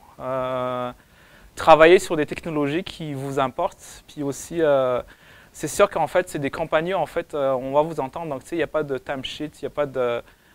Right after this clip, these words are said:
sais, le, le produit est plus important que tout. Donc, qu'est-ce qui se passe à Montréal ? Il y a beaucoup, beaucoup d'initiatives. Euh, il suffit juste de regarder. Donc, c'est, euh, si, si vous commencez, en fait, euh, il y a peut-être une petite période d'apprentissage.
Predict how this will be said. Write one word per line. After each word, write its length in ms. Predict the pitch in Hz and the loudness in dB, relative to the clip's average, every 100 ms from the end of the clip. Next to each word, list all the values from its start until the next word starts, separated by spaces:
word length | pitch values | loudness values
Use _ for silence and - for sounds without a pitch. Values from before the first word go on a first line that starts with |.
| _ | _
sais, 160 | - 151 | -12 -6
le, 240 | 139 127 | 0 0
le 120 | 123 131 | 0 -2
produit 460 | - 156 143 160 | -2 0 0 0
est 60 | 170 | -2
plus 180 | - 143 | -2 -10
important 380 | 131 131 147 143 | -8 -10 -12 -12
que 100 | 127 | -12
tout. 200 | - 85 _ _ - - _ - - _ - | -14 -18 _ _ -20 -20 _ -18 -18 _ -8
Donc, 180 | 151 151 | -4 0
qu'est-ce 180 | 202 - | -2 -2
qui 80 | |
se 80 | 202 | 2
passe 220 | - 208 | 8 8
à 20 | 190 | 6
Montréal ? 340 | 165 156 190 | 2 4 4
Il 60 | 156 | 4
y 60 | |
a 60 | 139 | 4
beaucoup, 360 | 135 147 - | 2 -2 -2
beaucoup 300 | 202 151 - | -2 -2 -2
d'initiatives. 720 | 180 160 - 151 - 185 185 - _ - _ _ | -6 -4 -2 -2 -2 -10 -10 -18 _ -20 _ _
Euh, 540 | 139 135 131 135 131 135 | 0 4 6 6 6 4
il 80 | 135 | 0
suffit 300 | - - 165 | -6 -6 -4
juste 200 | 165 165 | -4 0
de 60 | |
regarder. 420 | 139 135 127 131 156 | 2 4 4 4 0
Donc, 220 | 147 135 | -4 -8
c'est, 240 | - 147 | -8 -4
euh, 300 | 139 135 131 - _ _ - - | 0 0 -2 -6 _ _ -20 -20
si, 480 | - - - 180 170 | -20 -16 -6 -4 -4
si 160 | - 160 | -4 -4
vous 160 | 165 | -2
commencez, 540 | 196 208 175 156 - 214 | 2 4 4 4 -2 -2
en 80 | |
fait, 260 | 175 202 - | 0 -4 -2
euh, 320 | 165 143 135 | 2 2 2
il 100 | 131 | -2
y 100 | 135 | -4
a 40 | 139 | -4
peut-être 200 | 190 185 | -4 -6
une 100 | 170 | -8
petite 340 | 170 - - | -8 -8 -8
période 240 | - 160 165 | -2 0 2
d'apprentissage. 840 | 139 - 147 - - 156 180 - | -2 -4 -12 -10 -2 -2 -2 -8